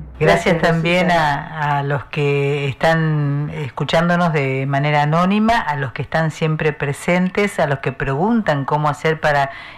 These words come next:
Speaker 1: escuchar en directo, porque me he enterado por el equipo de, de, de trabajo del Centro Transpersonal. O sea, cada vez más gente se va sumando
Speaker 2: Qué lindo.
Speaker 1: para escuchar en vivo la columna de Mapas para la Vida.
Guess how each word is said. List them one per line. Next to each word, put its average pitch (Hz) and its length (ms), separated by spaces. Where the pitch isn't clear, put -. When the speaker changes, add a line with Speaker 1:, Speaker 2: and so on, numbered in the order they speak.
Speaker 1:
escuchar 147 420
en 151 140
directo, 185 460
porque 139 260
me 139 140
he - 20
enterado 143 460
por 143 100
el 131 140
equipo 135 340
de, 135 200
de, 131 200
de 135 560
trabajo 147 380
del 135 160
Centro 139 560
Transpersonal. 160 1040
O 127 60
sea, 131 180
cada 156 200
vez 156 220
más 156 200
gente 151 420
se 147 140
va 139 120
sumando 151 600
Speaker 2:
Qué 175 80
lindo. 156 220
Speaker 1:
para 143 120
escuchar 151 540
en 156 180
vivo 175 400
la 143 180
columna 151 440
de 143 80
Mapas 143 320
para 139 240
la 135 120
Vida. 127 380